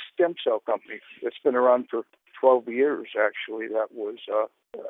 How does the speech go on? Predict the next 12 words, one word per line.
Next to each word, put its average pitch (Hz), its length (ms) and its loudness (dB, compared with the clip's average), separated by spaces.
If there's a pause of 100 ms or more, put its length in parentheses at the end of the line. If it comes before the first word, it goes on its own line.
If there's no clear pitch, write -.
(120)
started 123 280 2
by 117 140 8
a - 120 -2
friend 139 200 4
of 113 60 2
mine, 113 400 0 (140)
uh, 107 340 0 (600)
Skip, - 240 4 (380)
who, 107 340 -2
uh, 107 80 4
was 113 200 -2
one, 127 180 -2